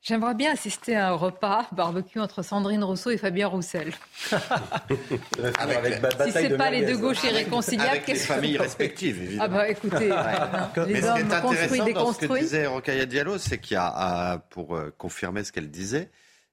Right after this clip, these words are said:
Speaker 2: il y a un sketch de Florence Foresti qui est, qui est entièrement sur la, les différences entre les
Speaker 1: Effectivement,
Speaker 2: hommes et les
Speaker 1: ouais.
Speaker 2: femmes. Et, et c'est à ça que ça me faisait songer, où, où l'homme est décrit comme étant uniquement intéressé par le steak frites qui va arriver.
Speaker 1: Non, mais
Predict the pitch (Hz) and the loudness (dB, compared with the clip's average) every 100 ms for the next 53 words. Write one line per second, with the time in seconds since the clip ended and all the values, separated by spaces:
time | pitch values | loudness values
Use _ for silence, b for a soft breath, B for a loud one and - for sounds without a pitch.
0 | - 92 90 - 147 147 - 95 - 101 | -6 -2 -2 0 -2 -2 -6 -8 -4 -4
1 | 90 92 - 90 90 - 170 180 - - | -4 -6 -8 -6 -6 -8 -8 -8 -10 -6
2 | 95 87 - 87 - 110 - 104 101 123 | -6 -6 -6 -6 -4 -6 -2 -4 0 -2
3 | - - - 98 92 90 69 92 87 95 | -2 -8 -4 -2 0 -2 -2 -6 -8 -4
4 | 101 110 - 101 95 208 92 90 95 95 | -4 -4 -4 -4 -2 -2 -2 -2 -4 -2
5 | 131 165 - B B B 107 120 110 107 | -2 -2 -8 B B B 0 2 2 0
6 | 117 110 - 143 - 117 104 117 104 104 | 0 0 0 -2 -2 -4 -2 -2 -2 -2
7 | - 107 101 147 151 113 117 104 110 120 | -4 -4 -2 0 -2 -4 -6 -2 0 0
8 | 123 95 101 87 131 - 95 95 104 101 | 0 -2 -4 -4 -4 -4 -6 -4 -4 -4
9 | 87 - 107 95 90 - 85 - 117 98 | -6 -6 -4 -4 -4 -4 -4 -4 -4 -4
10 | 90 - 85 - 113 - - 87 82 82 | -4 -6 -8 -6 -8 -8 -8 -4 -4 -4
11 | 85 - - | -4 -4 -6